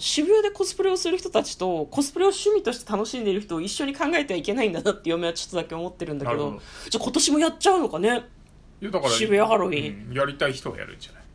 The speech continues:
Speaker 1: はあ。
Speaker 2: で、あの、自粛警察の方々がしかな
Speaker 1: 怒り狂うのかね。
Speaker 2: っていうのが周りに集まって、結局すげえ混雑みたい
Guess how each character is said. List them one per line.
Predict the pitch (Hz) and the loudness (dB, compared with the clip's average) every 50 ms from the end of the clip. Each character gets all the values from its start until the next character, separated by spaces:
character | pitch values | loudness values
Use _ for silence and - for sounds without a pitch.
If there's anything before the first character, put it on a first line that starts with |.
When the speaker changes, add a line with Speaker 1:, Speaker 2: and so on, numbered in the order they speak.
| - - | -20 -16
Speaker 1:
は | - - - - - 73 - - - - - - | -12 -8 -8 -8 -8 -8 -14 -16 -16 -16 -18 -18
あ。 | - - - - - - - - - | -20 -20 -20 -20 -20 -20 -20 -20 -8
Speaker 2:
で、 | 135 135 135 131 - - - | -4 -4 -2 -2 -4 -10 -6
あ | - 117 110 107 | -4 -4 -2 -4
の、 | 104 101 101 | -6 -8 -10
自 | 104 107 - 123 | -10 -8 -6 -6
粛 | 113 - - - 117 110 110 107 104 | -6 -6 -4 -6 -6 -6 -6 -8 -10
警 | - - 117 104 | -10 -8 -8 -8
察 | - - - - - | -8 -12 -12 -14 -16
の | 101 104 | -16 -18
方 | - - - 107 | -18 -14 -14 -14
々 | - - | -16 -14
が | - - - - - - - - - - - | -20 -20 -20 -20 -20 -20 -20 -20 -18 -6 -4
し | - - | -4 -4
か | - - | -4 -6
な | 214 104 - | -8 -6 -4
Speaker 1:
怒 | - 220 - 226 | -4 -2 -2 0
り | - 180 175 | -2 -2 -2
狂 | - 196 | 0 -2
う | 196 190 180 | 0 0 -2
の | 156 139 | -4 -4
か | - 143 | -6 -6
ね。 | 147 | -6
Speaker 2:
っ | 120 | -6
て | 120 | -6
い | 117 | -8
う | 117 117 | -8 -6
の | 120 123 | -6 -4
が | 120 123 123 127 | -4 0 0 0
周 | 127 127 127 127 | 2 2 0 0
り | 117 | -2
に | 123 120 117 117 | -2 -2 -4 -4
集 | - 120 | -4 -6
ま | 113 | -2
っ | |
て、 | 107 - - - | -2 -2 0 -2
結 | - - | -4 0
局 | - - - - | 2 0 0 2
す | - - - 135 | 0 0 0 4
げ | 147 175 | 6 6
え | 147 | 6
混 | - - - 120 - | 6 0 -2 -4 -6
雑 | - 104 - - 107 | -6 -8 -8 -12 -14
み | - | -12
た | - - | -10 -6
い | - | -4